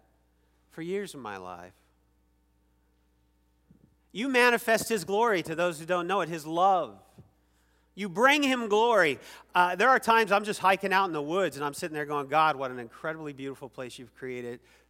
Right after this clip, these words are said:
Thank you so much. We get to enjoy this." We live in the Bay Area, man. If you can't glorify God from some of the stuff going on around here, you, I don't know what's going on in your faith. This is a beautiful place.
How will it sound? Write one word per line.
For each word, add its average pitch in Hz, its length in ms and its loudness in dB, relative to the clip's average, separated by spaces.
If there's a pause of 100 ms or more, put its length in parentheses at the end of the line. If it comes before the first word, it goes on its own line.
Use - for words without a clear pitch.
(100)
Thank 147 240 -10
you 131 200 -12 (200)
so 139 260 -8
much. 117 320 -8 (220)
We 139 140 -8
get 127 180 -8
to 135 100 -16
enjoy 107 340 -12
this." 98 280 -16 (280)
We 254 160 -8
live 208 260 -2
in 165 80 -4
the 147 80 -8
Bay 135 320 -4
Area, 120 320 -8
man. 123 200 -8
If 127 140 -12
you 180 100 -14
can't 185 240 -10
glorify 165 400 -8
God 143 260 -2
from 143 180 -14
some 151 160 -12
of 151 60 -8
the 131 60 -8
stuff 143 280 -8
going 143 220 -6
on 139 100 -4
around 135 240 -6
here, 135 300 -10 (300)
you, 170 420 -8
I 185 120 -6
don't 185 120 -6
know 131 80 -8
what's 120 400 -10
going 127 240 -8
on 107 120 -8
in 104 60 -14
your 98 140 -16
faith. - 520 -20 (760)
This 226 160 -6
is 180 120 -8
a 151 80 -4
beautiful 170 640 -8
place. 170 680 -6